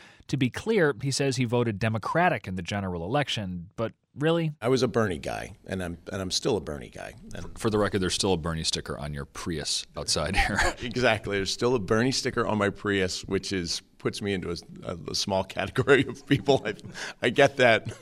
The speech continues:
Speaker 2: <laughs> I get that.
Speaker 1: Like a lot of Americans, Dave says he stayed up late on election night waiting for the final call. And like a lot of Americans, he was surprised.
Speaker 2: I mean, I'm a lawyer, and, you know, sometimes you know you've got a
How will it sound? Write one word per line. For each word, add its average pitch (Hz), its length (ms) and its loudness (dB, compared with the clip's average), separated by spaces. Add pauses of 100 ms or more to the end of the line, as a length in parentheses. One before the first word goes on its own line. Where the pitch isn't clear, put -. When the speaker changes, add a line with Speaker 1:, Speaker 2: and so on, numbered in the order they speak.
(280)
Speaker 2:
<laughs> - 40 -20
I 117 60 -2
get 107 280 -4
that. 87 200 -4 (160)
Speaker 1:
Like 131 140 2
a 165 40 4
lot 202 180 8
of 202 100 -2
Americans, 123 580 0
Dave 131 240 0
says 139 280 2
he 127 100 0
stayed 156 320 0
up 139 160 -2
late 139 280 2
on 107 120 -6
election 113 420 0
night 71 260 -8
waiting 113 360 -2
for 123 100 -4
the 104 80 -6
final 113 400 -4
call. 120 520 0 (140)
And 110 380 -6
like 98 160 -6
a 104 60 -4
lot 143 220 2
of 190 100 -2
Americans, 165 760 -2 (140)
he 110 140 -6
was 104 160 -2
surprised. - 840 -6 (200)
Speaker 2:
I 101 60 -4
mean, 98 100 2
I'm 120 140 6
a - 20 6
lawyer, 107 540 4 (360)
and, 92 380 -4 (240)
you 110 100 -2
know, 98 100 2
sometimes 113 520 2
you 95 80 2
know 87 280 2
you've 82 180 -2
got 80 160 -4
a 73 80 -8